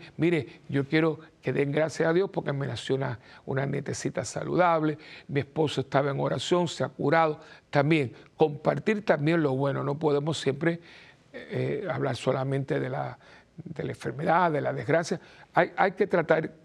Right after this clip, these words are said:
de balancear un poco porque también hay cosas muy buenas que Dios nos regala. Y puede llamar al siete ocho siete, siete seis dos, cero tres siete cinco. Y también, ah, recuérdense que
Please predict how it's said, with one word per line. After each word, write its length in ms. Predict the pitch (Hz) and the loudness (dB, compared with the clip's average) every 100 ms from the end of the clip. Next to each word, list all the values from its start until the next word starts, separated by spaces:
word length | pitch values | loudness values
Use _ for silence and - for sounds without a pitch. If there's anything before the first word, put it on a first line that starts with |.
| - | -14
de 240 | 208 143 | -4 0
balancear 580 | 139 135 120 - - 143 | 0 -2 -4 -6 -4 -4
un 80 | 139 | 0
poco 300 | 175 185 185 | 0 2 0
porque 280 | 147 - | 0 -2
también 360 | - 143 135 135 | -6 -6 -6 -6
hay 80 | 135 | -6
cosas 340 | 135 127 131 - - - | -6 -4 -4 -6 -20 -8
muy 140 | 139 143 | -2 0
buenas 320 | 139 170 180 | 2 2 0
que 120 | - | -2
Dios 180 | 131 139 | -2 -4
nos 140 | 127 | -6
regala. 460 | 120 151 165 - - _ _ _ _ _ _ _ _ _ - - - - | -2 2 2 2 -8 _ _ _ _ _ _ _ _ _ -20 -20 -16 -4
Y 120 | 151 | 0
puede 260 | 160 160 | 2 4
llamar 300 | 180 156 165 | 4 4 4
al 60 | 165 | 2
siete 280 | - 143 156 | 0 -2 -2
ocho 200 | 156 208 | 0 0
siete, 420 | 160 160 160 196 - - - | 2 2 2 -2 -4 -20 -16
siete 400 | - 165 170 185 | -6 -4 -2 -2
seis 240 | - 170 | 2 2
dos, 240 | 139 143 - - - | 2 -2 -8 -20 -10
cero 380 | - 165 170 | 0 2 2
tres 260 | - 139 139 | 0 -2 -2
siete 400 | - - 123 123 | -2 -4 -4 -4
cinco. 500 | - - - - - _ - - - - | -4 -4 -8 -16 -20 _ -20 -20 -14 -6
Y 80 | 196 | 0
también, 380 | 220 190 180 | 2 4 2
ah, 80 | 170 | 2
recuérdense 640 | 139 160 147 156 151 156 | 0 0 2 2 0 -2
que 260 | 151 160 160 | 2 0 0